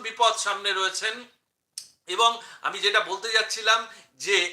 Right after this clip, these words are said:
আগামী ভবিষ্যতে দেখবেন এই তৃণমূলের সুপ্রিমোরা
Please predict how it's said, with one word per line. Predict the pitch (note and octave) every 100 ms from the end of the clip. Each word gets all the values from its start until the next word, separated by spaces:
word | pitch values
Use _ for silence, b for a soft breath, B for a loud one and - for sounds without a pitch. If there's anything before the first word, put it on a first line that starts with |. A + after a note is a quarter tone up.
| - _
আগামী | D3 F3 A3 A#3+ A#3+ A#3+
ভবিষ্যতে | D3+ - A3+ - A3 A3 A3
দেখবেন | G3+ G#3 G#3+ A3 A3+ A3 A3+ _ _ _ _ -
এই | E3
তৃণমূলের | E3+ F3 G#3+ A3+ A3+ A3 G#3+
সুপ্রিমোরা | - - G3+ G3+ G#3+ A3 A3 G3+